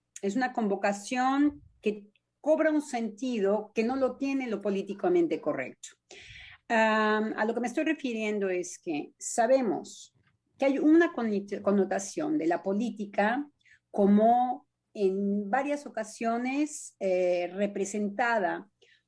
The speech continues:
por sus políticos corruptos o por sus coli-, políticos totalmente desinteresados de un país en donde los discursos políticos son huecos, no están sostenidos por una pasión de los políticos,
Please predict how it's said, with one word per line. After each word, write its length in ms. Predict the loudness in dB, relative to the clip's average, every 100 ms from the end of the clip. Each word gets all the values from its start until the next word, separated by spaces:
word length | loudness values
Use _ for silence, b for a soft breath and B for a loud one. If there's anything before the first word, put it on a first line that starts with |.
| _
por 180 | -2 0
sus 220 | 0 -6 -10
políticos 800 | _ 0 2 2 0 0 -4
corruptos 960 | 0 0 0 -2 -4 -2 0 2 0 -4 -4
o 180 | -4
por 160 | -4 -6
sus 240 | -6 -8
coli-, 380 | 0 2 2 -2 _ -6
políticos 880 | 2 2 2 -2 -8 0 0 0 -2
totalmente 560 | -4 0 0 0 -2 0
desinteresados 1400 | -2 0 0 0 0 0 0 -2 -2 0 -2 -6 -12 -8
de 160 | -4
un 200 | -4 -4
país 600 | -4 -4 -4 -10 -14 -20 b b b
en 140 | -4 -2
donde 220 | -2 -2
los 180 | -2 -4
discursos 520 | -6 -10 -10 -6 -4
políticos 420 | -2 -2 -4 -4
son 240 | 0 2 4
huecos, 560 | 2 0 -2 -8 0
no 100 | 2
están 240 | 2 2 -2
sostenidos 840 | -4 -8 0 4 4 4 2 0
por 180 | 0 2
una 300 | 4 2 0
pasión 720 | -2 -2 -2 2 4 4 0 _ _ _ -4
de 120 | 2
los 160 | 2 2
políticos, 800 | -4 -2 -2 -6 -14 -14 -16